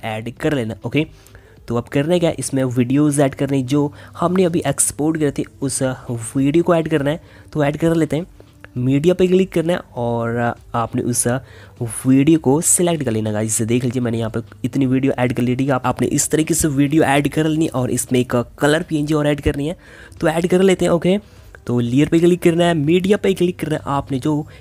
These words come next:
कलर पीएनजी डाउनलोड कर रखे उसे सिलेक्ट कर लेना, ओके। तो मैं सिलेक्ट करता हूँ, कलर पीएनजी आ चुकी है, इसका साइज़ फुल करना है और इसकी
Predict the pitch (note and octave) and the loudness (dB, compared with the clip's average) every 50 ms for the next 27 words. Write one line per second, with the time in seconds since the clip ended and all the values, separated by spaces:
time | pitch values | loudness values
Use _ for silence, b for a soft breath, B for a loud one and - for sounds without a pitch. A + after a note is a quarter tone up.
0 | B B - - F#3 G#3 G#3 F#3+ E3+ - - - - E3 E3+ E3+ E3+ F3+ F3 D3+ | B B -2 0 2 2 0 0 -4 -10 -10 -4 0 2 2 2 2 2 2 2
1 | D3 C#3+ C#3+ D3+ D#3+ D#3+ D#3 - C3 B2 B2+ - - C3 B2+ A#2+ - C3 C#3 D#3+ | 2 2 2 0 0 0 -2 -2 -2 -2 -2 -4 -4 -4 -4 -4 -2 -2 -2 -2
2 | E3 - - - F3 E3+ D#3+ D#3+ C#3+ B2+ A#2+ A2 A2+ A2+ A#2 A#2+ A2 - C3 D#3 | 0 0 -2 0 0 0 -2 -2 -2 -2 -4 -2 -2 -2 -2 -2 0 0 -2 -2
3 | - B B B B B B B B - E3 E3 D#3+ - D#3 D#3+ E3 - - E3 | -4 B B B B B B B B -2 -2 0 0 2 2 2 2 0 -2 -4
4 | D3+ E3 D3+ - E3 E3 F3 F3 F3+ - E3+ E3 E3 E3 F3 D#3 D#3 - - D#3+ | -4 -4 -4 -2 0 0 0 0 0 0 0 0 2 2 0 0 -2 -4 -6 -8
5 | - - - C3+ - - - - B2+ C#3 D3+ b b b b b - - - - | -8 -6 -4 -4 -4 -4 -2 -2 -4 -4 -4 b b b b b -2 -2 0 0
6 | D3+ E3+ D#3 D#3 - - F3 E3+ E3 E3 D3 D3+ D#3 - - C#3 C3+ C3+ - - | -2 -2 -4 -4 -2 -2 -2 0 0 -2 -2 -4 -4 -4 -2 -2 -2 -2 -2 -4
7 | - - C3 C#3+ | -2 -2 -2 -2